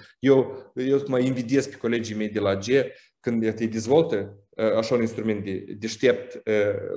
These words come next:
lucid, ca, uh, MobiSign, de el fac de la zero. Noi avem procese, uh, în spate care, și lumea nu, nu spune că eu am să aștept jumătate de an, lui astăzi îi trebuie,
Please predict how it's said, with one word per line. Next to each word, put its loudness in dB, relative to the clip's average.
lucid, -4
ca, 0
uh, 4
MobiSign, 0
de 2
el 6
fac 0
de -4
la 2
zero. -6
Noi 2
avem 2
procese, -4
uh, 2
în -2
spate 0
care, -2
și -8
lumea 0
nu, 0
nu -2
spune -4
că -4
eu 4
am 4
să -2
aștept -4
jumătate -6
de -2
an, 0
lui 2
astăzi 0
îi -6
trebuie, -4